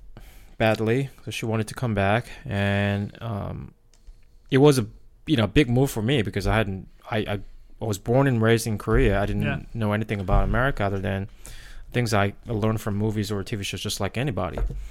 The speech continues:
Speaker 1: So I had that, you know, fantasy about America, but als-, also at the same time, I was very, um, I was nervous and, you know, I didn't wanna go, come because I had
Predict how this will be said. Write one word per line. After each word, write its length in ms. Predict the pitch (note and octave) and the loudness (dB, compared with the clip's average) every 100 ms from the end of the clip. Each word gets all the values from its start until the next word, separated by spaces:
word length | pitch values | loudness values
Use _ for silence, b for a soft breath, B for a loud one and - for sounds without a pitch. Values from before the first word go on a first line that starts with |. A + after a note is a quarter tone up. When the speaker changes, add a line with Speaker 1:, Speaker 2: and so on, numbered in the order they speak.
| B B B B B B B - - | B B B B B B B -16 -12
Speaker 1:
So 420 | - - A2+ G#2 | -6 0 2 2
I 120 | G#2 | 0
had 220 | C3+ C#3+ C3 | 4 4 6
that, 360 | B2 A2+ - | 6 6 2
you 60 | B2+ | -4
know, 80 | G#2 | 0
fantasy 400 | C#3+ F3+ F3+ C3 | 2 2 0 2
about 180 | A2+ | 2
America, 420 | G#2 G#2 G2+ - B2+ | 2 2 2 0 -2
but 140 | A2+ | -2
als-, 160 | G#2 - | -4 -6
also 260 | A#2+ A2 - | -6 -4 -2
at 60 | G#2+ | -4
the 80 | G2+ | -4
same 280 | A#2+ A2+ | -2 -4
time, 300 | G2+ C3+ C#3+ | -4 -2 0
I 60 | G#2+ | 0
was 160 | G2+ G2+ | -2 -4
very, 360 | G2+ G2+ G2+ | -2 0 0
um, 360 | G2 F#2+ F#2+ G#2 - - - - - - _ _ - - | -2 -2 -6 -10 -14 -20 -20 -20 -20 -20 _ _ -20 -2
I 60 | B2+ | 2
was 120 | A#2+ | 2
nervous 460 | G#2+ A2+ A2+ F#2+ - | 4 2 2 0 -2
and, 380 | G2 F#2 F2+ A#2+ - - - - | -2 -4 -6 -12 -20 -20 -20 -16
you 60 | - | -4
know, 60 | |
I 80 | A2+ | -2
didn't 200 | B2 A#2 | 0 0
wanna 160 | G2 F#2+ | 0 -2
go, 320 | A#2+ A#2+ - | -6 -6 -8
come 380 | - C#3 A#2+ F#2 - - - b b b b b b b b b b | -2 0 0 -4 -14 -20 -20 b b b b b b b b b b
because 200 | - A2 | -4 2
I 140 | A2+ A#2 | 6 4
had 140 | G#2 | 2